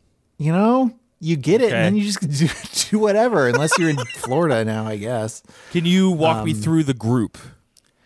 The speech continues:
Speaker 1: All right, so here's a, here's our dramatis personae. We got, we got Julian, who is,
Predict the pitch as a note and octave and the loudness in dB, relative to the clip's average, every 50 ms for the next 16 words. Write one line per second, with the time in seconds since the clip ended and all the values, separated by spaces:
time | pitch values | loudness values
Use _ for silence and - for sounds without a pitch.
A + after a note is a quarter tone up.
0 | _ _ _ _ _ _ _ _ - C3 A#2+ A#2 G2+ F2+ F#2 - - B2+ A#2 A2+ | _ _ _ _ _ _ _ _ -4 -2 -2 -2 -2 -6 -8 -4 -2 -2 0 2
1 | D3 D3 C#3 C3+ C#3+ C3 C3+ B2+ D3 D3 C#3 C#3 B2+ B2+ A#2+ A2+ G#2+ G2+ A#2+ A#2+ | 2 2 2 2 0 -2 0 0 2 2 2 2 2 2 2 0 -2 -2 -2 -2
2 | A2 A#2+ B2 A#2+ - - B2 - - - - C#3+ - - C#3+ B2 A2+ A2 A#2 C3+ | 0 0 -2 -2 -2 -4 -6 -6 -8 -6 -6 -6 -6 -4 -4 -4 -4 -4 -2 -2
3 | C#3+ D3+ F3+ F#3 F3 C3+ G3 B3 C#4 D4+ C#4+ B3 F3+ C#3+ C#3+ C#3 D3 C#3+ C#3 C3+ | 0 2 2 2 0 -2 -2 -4 0 2 0 0 2 0 0 2 4 4 4 2
4 | C3+ C3+ C3 B2 D3+ D#3 D#3 D#3 D3 C3+ C3 - - | 2 0 0 2 2 2 4 4 2 2 0 -2 -2